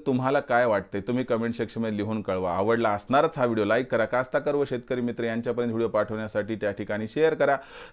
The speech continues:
सबस्क्राईब करून नोटिफिकेशन बेलला जरूर ऑल करा, याच्यामुळे येणारा प्रत्येक व्हिडिओ हा आपणास सतत मिळत राहतो. तर मित्रांनो, अशाच एका नवीन व्हिडिओसह मी आपला मित्र उदय, आपल्या सर्वांचे आवडते YouTube चॅनल माझी शेती मिळत राहील. तोपर्यंत माझ्या प्रत्येक शेतकरी मित्राचे आणि कास्ताकार बांधवाचे आजच्या व्हिडिओमध्ये मनापासून खूप खूप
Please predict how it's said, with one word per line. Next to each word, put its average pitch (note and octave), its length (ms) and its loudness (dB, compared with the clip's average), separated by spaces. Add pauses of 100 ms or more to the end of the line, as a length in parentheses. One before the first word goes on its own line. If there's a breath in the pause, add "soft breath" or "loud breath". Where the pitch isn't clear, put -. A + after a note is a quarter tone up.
सबस्क्राईब C#3+ 400 6
करून B2+ 200 2
नोटिफिकेशन A2 640 -2
बेलला G2+ 300 0 (180)
जरूर A#2+ 240 4
ऑल G#2+ 160 4
करा, G2+ 180 -4
याच्यामुळे G2+ 380 -2
येणारा B2 180 -2
प्रत्येक G#2 340 -6
व्हिडिओ G2+ 160 -2
हा G#2+ 160 -4
आपणास G#2 360 -8
सतत A#2+ 220 -4
मिळत G#2+ 320 -4
राहतो. F#2 400 -6 (300 loud breath)
तर C#3 80 2
मित्रांनो, D3 340 0
अशाच C3+ 260 -2
एका C3+ 160 -2
नवीन C3 140 -2
व्हिडिओसह B2+ 340 -2
मी A2 160 -2
आपला B2+ 260 -2
मित्र B2+ 220 -2
उदय, B2+ 200 2
आपल्या A#2 260 2
सर्वांचे C3+ 320 -2
आवडते B2 280 2
YouTube A#2+ 200 -4
चॅनल A#2+ 140 -4
माझी A2 280 -4
शेती A#2+ 220 -6
मिळत A#2 280 -2
राहील. A#2 180 0
तोपर्यंत D3+ 340 0
माझ्या B2+ 200 -2
प्रत्येक A#2+ 340 -4
शेतकरी A#2 280 -4
मित्राचे C#3 320 -4
आणि D#3+ 100 -6
कास्ताकार D#3 400 -4
बांधवाचे C#3+ 360 -4
आजच्या C3+ 220 -4
व्हिडिओमध्ये C3 240 -2
मनापासून B2+ 360 -8
खूप E3+ 400 -4
खूप C3+ 340 -4